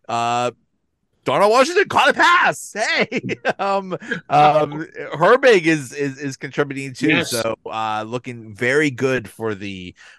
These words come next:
Speaker 1: for the, for the rookie class, and they're really starting to, that's, uh, that's a big help. And
Speaker 2: Yep.
Speaker 1: yeah, and, and even Levi Wallace had a pretty good game. So,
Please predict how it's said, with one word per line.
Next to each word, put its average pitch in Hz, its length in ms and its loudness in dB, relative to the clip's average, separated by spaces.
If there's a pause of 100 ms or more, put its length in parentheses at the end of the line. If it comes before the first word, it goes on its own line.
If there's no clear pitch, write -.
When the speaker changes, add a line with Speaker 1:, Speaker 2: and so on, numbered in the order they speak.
Speaker 1:
for 110 220 0
the, 104 260 2
for 107 180 -6
the 98 100 -4
rookie 101 280 -4
class, 98 560 -2
and 90 100 -12
they're 90 160 -8
really 95 260 -4
starting - 360 -10
to, 92 220 -8 (260)
that's, 90 340 -6
uh, 92 380 0 (120)
that's 98 180 -4
a 104 60 0
big 101 300 -2
help. 101 400 -4 (600)
And 107 680 -4
Speaker 2:
Yep. 107 280 -14 (400)
Speaker 1:
yeah, 147 400 0
and, 120 180 -2
and 170 300 -8
even 240 280 -2
Levi 240 300 -2
Wallace 220 420 -4
had 147 160 -6
a 110 60 -6
pretty 117 260 -8
good 107 220 -6
game. 87 300 -8
So, 123 460 0